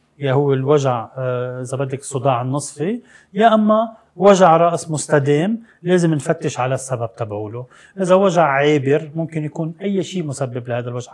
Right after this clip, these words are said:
ستريس، شوية ستريس بالشغل زايد ممكن يسبب هالوجع الراس، ولكن تكرار وجع الراس بشكل متكرر يستدعي اللجوء للطبيب لحتى اللي يتحدد السبب شو،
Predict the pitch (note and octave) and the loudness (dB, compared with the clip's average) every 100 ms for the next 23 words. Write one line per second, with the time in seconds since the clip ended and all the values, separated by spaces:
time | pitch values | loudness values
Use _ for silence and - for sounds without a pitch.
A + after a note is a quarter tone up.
0 | - - F3 A3 A3 - F3+ - - G#3 | -18 -6 0 0 -2 -4 -4 -4 -8 -8
1 | G#3 D#3 - F#3 E3 D#3 G3+ F#3+ D#3+ D3 | -6 -10 -8 -6 -4 -4 -4 -4 -8 -8
2 | C3+ C#3 B2 B2+ - - - - C#3 C3 | -6 -6 -6 -12 -16 -20 -20 -6 -2 0
3 | A#2 G#2+ A2+ A#2+ G#2+ - - _ D#3+ E3+ | 0 -2 -2 -4 -6 -10 -20 _ 0 4
4 | G3+ G3 D#3 C3+ - - - D#3+ D#3+ F3 | 6 4 -2 -6 -10 -12 -6 -2 4 8
5 | F#3+ F#3 D3+ D3+ C3+ C3 B2+ B2 B2+ D3+ | 8 6 4 0 0 0 -2 -2 -2 -2
6 | F#3+ - C3 - D3+ C#3+ B2 - _ - | -6 -10 -10 -6 -4 -4 -4 -10 _ -10
7 | D#3 D3+ D3+ D#3+ D3 C#3 F3+ F#3+ - _ | -6 -2 0 2 2 0 -2 -4 -12 _
8 | D#3 C#3+ - F#3 D#3+ C3+ C3+ D#3 F3 - | -6 -4 4 4 4 0 0 -2 -4 -12
9 | _ _ C#3+ C#3+ C#3+ B2+ D#3+ D#3+ D#3+ C#3 | _ _ -6 0 0 2 2 0 -2 -6
10 | C3+ C3+ B2+ D3 C#3+ C3 C3 - C#3 C#3 | -2 -4 -2 -4 -4 -6 -6 -4 -4 -4
11 | C#3+ C3 - D3 C3+ C#3 A#2 - C3 B2+ | -6 -8 -4 -4 -4 -6 -8 -6 -4 -4
12 | B2 - C3 | -6 -8 -10